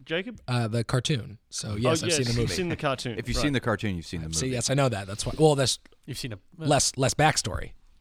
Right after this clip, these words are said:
Speaker 1: Yeah,
Speaker 2: There's more
Speaker 1: I mean,
Speaker 2: backstory in the live action one.
Speaker 1: what
Speaker 2: You
Speaker 1: do
Speaker 2: can,
Speaker 1: we,
Speaker 2: you can
Speaker 1: what,
Speaker 2: spoil it 'cause I
Speaker 1: what do we,
Speaker 2: know
Speaker 1: what do we think? What do we think? We, we went and saw it
Speaker 4: I thought it was
Speaker 1: together,
Speaker 4: fine. I
Speaker 1: right?
Speaker 4: thought it was fun. Music's just as good as it always was. I, I don't know.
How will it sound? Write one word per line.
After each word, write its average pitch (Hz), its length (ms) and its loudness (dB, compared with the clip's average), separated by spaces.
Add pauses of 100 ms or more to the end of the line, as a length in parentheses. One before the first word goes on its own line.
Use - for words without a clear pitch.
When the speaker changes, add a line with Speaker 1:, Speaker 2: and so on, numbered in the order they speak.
(920)
Speaker 1:
Yeah, 160 220 0
Speaker 2:
There's 90 160 -10
more 143 120 4
Speaker 1:
I 151 40 4
mean, 147 160 6
Speaker 2:
backstory 110 340 2
in 101 80 -10
the 101 80 -8
live 95 240 -6
action - 260 -10
one. - 180 -14
Speaker 1:
what 185 180 -2
Speaker 2:
You 226 40 0
Speaker 1:
do 277 60 4
Speaker 2:
can, 233 120 4
Speaker 1:
we, - 60 -4
Speaker 2:
you 190 60 -2
can 196 80 4
Speaker 1:
what, 156 80 4
Speaker 2:
spoil 160 340 4
it 95 120 -8
'cause - 100 -12
I 226 40 4
Speaker 1:
what - 40 2
do 127 60 0
we, 127 120 0
Speaker 2:
know - 60 0
Speaker 1:
what 262 80 4
do 247 60 0
we 233 120 -2
think? 185 260 0
What 175 120 -2
do - 40 -4
we 170 100 0
think? 135 320 -4
We, 175 100 0
we 226 180 0
went 220 240 2
and 175 180 -2
saw 180 180 0
it 135 120 -2
Speaker 4:
I 156 120 2
thought 202 200 0
it 156 40 -2
was 139 100 0
Speaker 1:
together, 160 200 2
Speaker 4:
fine. 135 260 0
I 127 60 0
Speaker 1:
right? 170 60 0
Speaker 4:
thought 131 100 -4
it 135 60 -2
was 127 140 -6
fun. 117 500 -6
Music's 110 320 -8
just 110 160 -10
as 101 100 -14
good 104 160 -10
as 101 120 -8
it 98 100 -14
always 95 380 -10
was. 95 540 -10 (680)
I, - 80 -14 (640)
I 113 60 -8
don't 104 120 -12
know. 92 140 -12